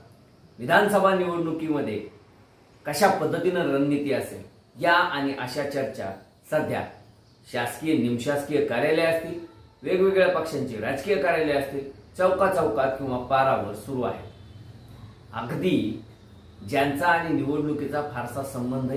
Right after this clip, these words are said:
येत नाही असे लोक देखील महाराष्ट्रातल्या विधानसभा निवडणुकांकडे डोळे लावून बसलेले आहेत. महाराष्ट्रात एकोणीस नोव्हेंबरपर्यंत निवडणुका घेणं बंधनकारक आहे अशी चर्चा केली जाते. प्रत्यक्षात मात्र उद्धव ठाकरे यांनी मुख्यमंत्री पदाची शपथ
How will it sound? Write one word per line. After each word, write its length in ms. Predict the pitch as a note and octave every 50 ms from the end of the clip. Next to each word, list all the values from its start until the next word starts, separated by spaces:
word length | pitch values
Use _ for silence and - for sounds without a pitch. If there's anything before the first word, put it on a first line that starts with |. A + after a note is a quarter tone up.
| - -
येत 420 | A2+ G#2+ A#2+ C#3+ E3 D#3+ - - C#3
नाही 200 | A#2 G2+ F#2 - - - - - - - - -
असे 280 | B2 - - E3+ D3+ C#3+
लोक 220 | D3 D3 - -
देखील 360 | B2+ C3 B2+ B2+ A2 G#2 G#2+ - - - - - -
महाराष्ट्रातल्या 640 | A#2 A#2 C3 C#3 C#3+ C#3 - C#3 B2+ - A#2+ C3+ C#3+
विधानसभा 600 | - A#2 A2+ B2 C3 C#3+ C#3 C#3 B2+ C3 C3+ B2+
निवडणुकांकडे 880 | B2+ A#2+ A#2 A#2 A2+ A2+ A#2 - A2 A2 G#2+ G#2 G#2 F#2+ G2 F#2+ - -
डोळे 280 | B2 B2 A#2+ A#2 A2 G#2
लावून 220 | G2+ G2 F#2+ F#2
बसलेले 360 | F2+ F2+ - - F2 E2+ E2
आहेत. 140 | - - - - - - - - - - - - - -
महाराष्ट्रात 560 | D3 D#3+ F3 F3 F#3 F3+ F#3 F3 F3 E3 E3 - - - - - - - - - - - - - - - - - - - - - - - -
एकोणीस 400 | C#3+ D3 F3 F3+ F3 E3+ - -
नोव्हेंबरपर्यंत 720 | D#3+ D3 C#3+ C#3+ C#3+ C#3 C#3 - C3+ C3 B2+ B2+ B2+ B2+ - - - - - - - - - A2
निवडणुका 500 | B2+ C#3+ D3+ D3+ C#3 C#3 C3+ - B2 A#2
घेणं 300 | A#2+ B2+ C3 C3 B2+ B2+
बंधनकारक 640 | A#2 B2+ B2+ B2+ D3+ D#3 D#3 D#3 D3 C#3 C3 A#2+ A#2+
आहे 160 | A2+ A2 A2
अशी 360 | G#2+ - A2+ - - C#3 C3 B2+ - -
चर्चा 280 | C3 B2 B2+ - - D#3+
केली 280 | - - D3 C3+ B2+ A2
जाते. 400 | A2 G#2+ - - - - - - - - - -
प्रत्यक्षात 580 | C#3+ - - - E3+ - - D#3+ D3 - -
मात्र 380 | B2 B2 B2 B2 - - - - - - - - - - - - -
उद्धव 260 | C3 C#3 F3+ F#3 F3+
ठाकरे 360 | F3 D#3 D3 - C#3+ B2+ B2+
यांनी 260 | B2+ B2+ A#2+ B2 B2+ B2
मुख्यमंत्री 520 | A#2 A#2 - - D#3+ D#3+ D#3+ D#3+ C#3+ C#3+
पदाची 400 | - C3+ B2 A2+ B2 A#2 G#2+ G#2+
शपथ 340 | - - - A2 - G#2+